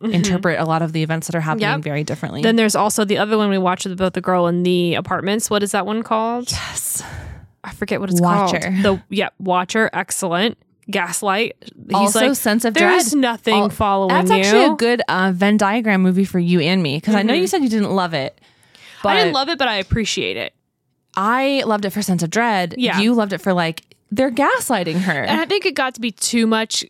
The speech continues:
Speaker 1: It's like, guys, you need to pick, like, the gaslighting I can't take for an entire movie.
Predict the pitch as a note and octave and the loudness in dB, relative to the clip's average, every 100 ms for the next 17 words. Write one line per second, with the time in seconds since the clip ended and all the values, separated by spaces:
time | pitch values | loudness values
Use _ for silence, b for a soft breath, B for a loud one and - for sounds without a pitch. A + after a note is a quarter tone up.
0 | _ - - B3 A#3 - A#3 C4 B3+ B3+ | _ -8 -2 -2 -2 -8 -4 -4 -2 -6
1 | A3+ C#4 C4 A3+ - - A3+ C4+ C#4 D4 | -2 -2 0 -2 -4 -6 -4 -2 -2 -2
2 | E4+ D#4+ B3 - A3+ G#3 G3+ - F#3+ F3 | -2 0 -4 -4 -6 -4 -8 -6 -6 -6
3 | - E3 A#2+ B2+ A2 G#2+ F#2+ | -6 -6 -6 -10 -12 -14 -14